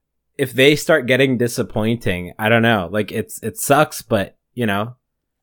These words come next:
whatever. I feel like the more independent or unique or one-off movies are where you could be more experimental and have more,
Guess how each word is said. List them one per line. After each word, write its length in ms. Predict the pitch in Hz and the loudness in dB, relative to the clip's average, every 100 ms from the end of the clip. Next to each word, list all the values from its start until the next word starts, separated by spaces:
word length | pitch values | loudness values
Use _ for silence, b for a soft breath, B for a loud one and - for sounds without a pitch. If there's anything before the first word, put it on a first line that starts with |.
| _ | _
whatever. 560 | 117 113 139 117 90 - | 0 4 2 0 -6 -6
I 80 | 123 | -2
feel 160 | 143 | 2
like 160 | 135 131 | 2 2
the 60 | |
more 180 | 139 139 | 2 0
independent 640 | 135 131 127 139 123 127 127 | 2 0 2 2 2 2 0
or 80 | |
unique 460 | 113 107 107 117 127 | -2 -2 0 0 0
or 80 | 104 | -2
one-off 420 | 101 110 113 107 | 0 0 0 -2
movies 440 | 113 117 117 110 107 | -6 -4 -2 -4 -4
are 80 | |
where 280 | 104 107 107 | -2 0 0
you 200 | 107 101 | -4 -8
could 200 | - 95 | -10 -8
be 460 | 101 113 120 107 - _ _ | -4 -2 0 -4 -8 _ _
more 180 | 107 101 | -6 -6
experimental 960 | 95 - 101 95 92 90 - 90 82 _ _ _ | -6 -6 -4 -4 -4 -6 -8 -12 -12 _ _ _
and 140 | 113 | -4
have 260 | 110 107 95 | 0 0 0
more, 420 | 98 98 95 92 | -2 -2 -2 -6